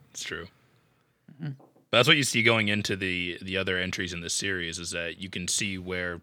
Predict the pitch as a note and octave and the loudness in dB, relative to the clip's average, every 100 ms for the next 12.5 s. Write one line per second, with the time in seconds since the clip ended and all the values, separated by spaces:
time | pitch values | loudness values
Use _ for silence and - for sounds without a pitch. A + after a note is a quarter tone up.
0 | - F2+ F2+ F2 F2 E2+ E2+ F2+ F2 E2+ | -6 -2 -2 -2 -2 -4 -4 -6 -4 -4
1 | F2 E2 F2 F2 E2+ F2 E2 F#2 - G2 | -4 -6 -6 -4 -4 -6 -6 -6 -4 -4
2 | F2 F2 F2 E2+ E2 E2 F2+ F2 D#2+ F2 | -6 -8 -8 -8 -8 -8 -6 -6 -6 -10
3 | - _ _ _ _ - G2+ F#2 F2+ F2+ | -16 _ _ _ _ -4 -2 0 0 0
4 | F#2 F2+ F2+ F2+ F2 E2 - E2 F2+ E2+ | 0 0 0 0 -4 -6 -6 -4 -4 -4
5 | F2 E2 E2+ - - _ _ _ _ _ | -6 -8 -4 -4 -6 _ _ _ _ _
6 | _ _ _ _ _ G2 F2+ E2+ E2 D#2+ | _ _ _ _ _ 2 4 2 -4 -6
7 | - - _ G2+ F2+ F2 F2+ F#2+ F2+ F2 | -6 -6 _ -4 -2 -2 -4 -4 -4 -4
8 | E2 E2+ F2 E2+ D#2+ E2+ F#2 F2 E2 F2 | -6 -6 -6 -4 -6 -6 -6 -4 -4 -4
9 | - F2 E2+ F#2 _ - G#2 - - F2 | 0 -2 -2 -8 _ -4 -4 -4 -10 -6
10 | F#2 E2+ F2 F2 - F#2 F2 E2+ D#2+ _ | -6 -6 -8 -10 -10 -10 -8 -8 -10 _
11 | _ _ _ - F#2+ F#2 F2 F2+ F#2+ F#2+ | _ _ _ -8 0 0 0 -2 0 0
12 | F2+ F2 F2 F2 | 0 -2 -2 -2